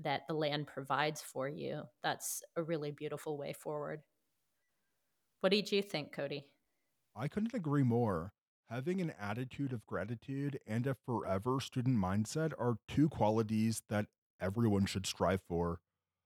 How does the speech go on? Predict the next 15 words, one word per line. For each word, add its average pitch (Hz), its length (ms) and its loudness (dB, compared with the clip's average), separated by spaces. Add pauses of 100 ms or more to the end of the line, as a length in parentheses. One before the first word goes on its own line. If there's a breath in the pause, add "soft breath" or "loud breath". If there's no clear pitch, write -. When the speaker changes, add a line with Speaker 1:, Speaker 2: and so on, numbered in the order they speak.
(540)
Speaker 2:
I 120 120 2
guess 156 220 8
I 220 60 4
want 233 160 6
to 214 60 4
start 120 260 4
this 127 160 2
discussion 117 680 2
with 113 140 0
the 107 100 -4
topics 120 560 -2
of 117 140 0
microclimates 131 840 4
and 110 100 6
biodiversity. 92 960 0